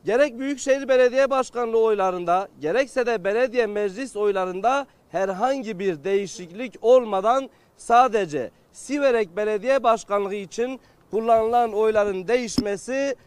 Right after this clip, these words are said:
hayatın olağan akışına terstir.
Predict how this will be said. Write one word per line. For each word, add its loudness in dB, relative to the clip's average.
hayatın 4
olağan 0
akışına -2
terstir. -4